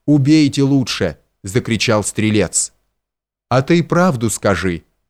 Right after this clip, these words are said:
наставительно произнес боярин. «Кто тебя наущал?»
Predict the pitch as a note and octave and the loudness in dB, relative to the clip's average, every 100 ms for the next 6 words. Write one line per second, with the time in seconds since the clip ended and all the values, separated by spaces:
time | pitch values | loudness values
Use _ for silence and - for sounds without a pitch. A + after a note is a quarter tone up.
0 | - A2+ B2 - G#2 C3 C3+ B2+ A#2 - | -8 -4 -2 0 2 2 0 -2 -2 -2
1 | G#2+ F2 G2 G2+ F2+ G2+ G2 F2+ D#2 B1+ | -2 -2 -2 -2 0 0 0 0 -4 -12
2 | _ _ _ _ _ _ _ _ _ - | _ _ _ _ _ _ _ _ _ 0
3 | G3 G3+ A#2 G#2 G#2 G#2 - - E2+ C#2+ | 2 2 2 2 2 -2 -4 -2 -2 -4